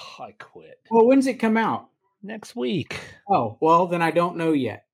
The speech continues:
Speaker 2: So
Speaker 1: <laughs> Okay, well, then I haven't
Speaker 2: It might have been one that I texted you and said, "Is this any good? 'Cause I think I'm getting some." So don't hold me to that, but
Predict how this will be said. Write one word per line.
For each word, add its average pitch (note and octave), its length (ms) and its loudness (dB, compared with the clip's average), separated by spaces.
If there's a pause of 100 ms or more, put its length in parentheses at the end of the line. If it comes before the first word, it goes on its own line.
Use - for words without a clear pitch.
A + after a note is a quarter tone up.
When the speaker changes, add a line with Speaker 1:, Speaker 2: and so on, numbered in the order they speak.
Speaker 2:
So A#2+ 420 -6
Speaker 1:
<laughs> - 840 -6
Okay, A2 240 -4
well, F#2+ 140 -8
then G#2 140 0
I G#2 60 2
haven't G2 220 -2
Speaker 2:
It - 100 -8
might D4 180 2
have C4+ 80 -2
been A3 180 -2
one G3+ 200 2
that F#3 100 0
I F3+ 120 0
texted F3 500 -8
you F3 240 -4
and C#3 140 -4
said, D3 320 -4
"Is B2 180 -6
this D#3 240 -8
any C#3+ 200 -4
good? C3+ 440 -4
'Cause A#2+ 140 -12
I A#2 80 -8
think C3 240 -12
I'm A2+ 140 -8
getting B2+ 280 -10
some." G#2 360 -16
So A2+ 460 -12 (180)
don't E3 180 -2
hold C#3 180 0
me A#2 100 -6
to A2+ 160 -12
that, G2+ 260 -14
but A#2 180 -12